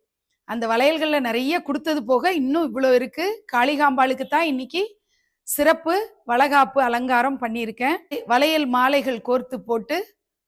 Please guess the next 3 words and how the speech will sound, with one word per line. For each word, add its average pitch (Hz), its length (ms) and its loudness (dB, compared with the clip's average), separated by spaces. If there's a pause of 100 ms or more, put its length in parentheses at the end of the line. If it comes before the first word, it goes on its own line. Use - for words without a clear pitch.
(760)
சிவலிங்கம் 294 840 2 (240)
பெண்டன்ட் 262 540 0 (320)
அணிந்தபடி 240 680 -4